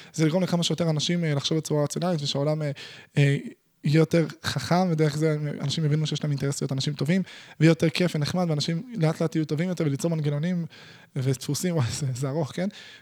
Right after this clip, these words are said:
שגרמו לשמחה, אוקיי? וכיף בעולם. בו זמנית,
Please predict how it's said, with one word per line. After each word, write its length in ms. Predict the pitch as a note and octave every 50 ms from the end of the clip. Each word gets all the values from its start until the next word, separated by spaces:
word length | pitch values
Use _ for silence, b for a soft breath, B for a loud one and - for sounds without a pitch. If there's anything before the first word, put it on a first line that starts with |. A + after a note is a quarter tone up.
| B
שגרמו 340 | - - E3+ E3 E3 E3+ F#3
לשמחה, 400 | F#3 F3 - - D3+ - - D3 C3 - _ _
אוקיי? 320 | - C#3+ - - F3 F3+ F3
וכיף 360 | D3 C#3+ - - D#3 C3+ -
בעולם. 300 | D#3 C#3 C#3 C#3 C3 A#2+ C3+ - B B B B B B B B B B B _ -
בו 160 | D3 G3+ A#3
זמנית, 500 | F#3 G3 G#3 G3+ A3+ A#3 A3 - -